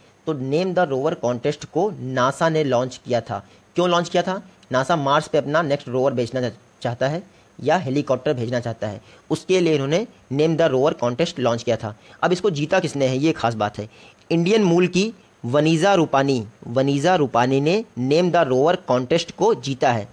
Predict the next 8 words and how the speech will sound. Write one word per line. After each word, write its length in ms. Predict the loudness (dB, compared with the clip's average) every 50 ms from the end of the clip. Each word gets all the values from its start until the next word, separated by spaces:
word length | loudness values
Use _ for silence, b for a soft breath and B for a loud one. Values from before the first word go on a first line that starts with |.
| B B B B B B B B
और 140 | 2 2 4
उन्होंने 480 | 4 4 2 2 2 2 0 0 -2 -6 -10 _ _ _ _ _ _ _ _ -4
रोवर 300 | 0 2 4 4 4 4
को 100 | 2 2
नाम 260 | 2 4 2 2 2
क्या 140 | 2 2 2
दिया 220 | 2 2 4 4
है, 200 | 4 2 0